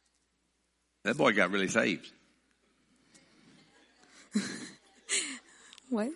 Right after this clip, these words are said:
Speaker 1: Working on it. But, you know, and, uh, and the Lord's given him another job. <laughs>
Speaker 2: Y ahora el Señor le ha dado otro trabajo.
Speaker 1: And praying that it's gonna become a permanent job.
Speaker 2: Y él está orando para que se convierta en un trabajo permanente.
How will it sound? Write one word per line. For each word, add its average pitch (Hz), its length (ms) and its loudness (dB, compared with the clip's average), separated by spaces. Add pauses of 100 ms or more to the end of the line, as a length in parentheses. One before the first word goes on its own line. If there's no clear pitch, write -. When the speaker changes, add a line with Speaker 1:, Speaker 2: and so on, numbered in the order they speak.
(440)
Speaker 1:
Working 165 460 10
on 151 160 8
it. 127 140 6 (1500)
But, - 160 2 (1500)
you 110 100 2
know, 104 180 2 (200)
and, 101 320 4
uh, 98 200 6 (720)
and 98 240 2
the 98 60 2
Lord's 107 260 2
given 113 240 0
him 110 120 0
another 110 260 2
job. 131 260 4
<laughs> 160 400 2
Speaker 2:
Y 220 60 4
ahora 220 340 6
el 180 120 6
Señor 262 300 6
le 262 100 6
ha 247 60 8
dado 233 300 6
otro 311 220 6
trabajo. 262 460 6 (720)
Speaker 1:
And 92 140 -4
praying 104 260 4
that 104 80 2
it's 87 100 -6
gonna 104 140 -2
become 101 300 -4
a 104 60 -4
permanent - 400 -6
job. - 180 -12 (180)
Speaker 2:
Y 214 120 -2
él 202 120 -2
está 220 240 2
orando 220 300 2
para 208 200 -2
que 202 120 -6
se 196 140 -4
convierta 196 400 -2
en 208 60 0
un 202 60 -2
trabajo 190 240 -2
permanente. 214 560 -2